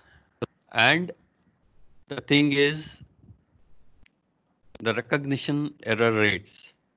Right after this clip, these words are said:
has surpassed human recognition capabilities. So if I show you a face,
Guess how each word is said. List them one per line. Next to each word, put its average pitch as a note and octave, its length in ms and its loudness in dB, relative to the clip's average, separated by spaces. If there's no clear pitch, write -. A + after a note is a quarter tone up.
has C3+ 600 4
surpassed - 960 -2
human A#2+ 680 -2
recognition A2 600 -2
capabilities. G2 840 -4
So - 140 -8
if A#2+ 180 -4
I D#3 320 6
show C3+ 220 -4
you C#3 180 2
a C3 60 2
face, A#2+ 500 -4